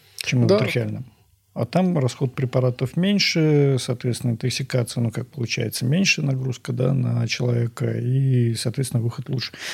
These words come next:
Speaker 1: Ну, то есть, получается, я, я к чему веду, что миф, э, о том, что вот, э, ну, как многие эндоскописты там дерутся с анестезиологами, что вот нельзя там, э, типа,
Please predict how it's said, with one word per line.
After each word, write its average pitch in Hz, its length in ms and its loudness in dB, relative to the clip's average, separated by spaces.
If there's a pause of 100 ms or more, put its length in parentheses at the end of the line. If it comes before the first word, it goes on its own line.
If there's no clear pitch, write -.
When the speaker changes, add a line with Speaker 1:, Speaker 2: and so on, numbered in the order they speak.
(160)
Speaker 1:
Ну, 147 80 4
то 196 80 4
есть, - 160 0 (140)
получается, 170 640 2
я, 143 280 4
я 151 140 0
к 147 60 -6
чему 160 280 2
веду, 151 280 2
что 123 320 2
миф, 127 380 4
э, - 20 0
о 113 640 2
том, 120 220 0
что 110 300 -2
вот, 110 220 -6
э, 110 720 0
ну, 120 560 0
как - 400 -12 (140)
многие 107 420 2
эндоскописты 113 600 -8
там 120 320 -6
дерутся 113 400 -2
с - 100 -12
анестезиологами, 120 840 -2
что - 220 -10
вот - 220 -10 (480)
нельзя 120 360 4
там, 107 580 -4
э, - 40 -4
типа, 127 1160 -8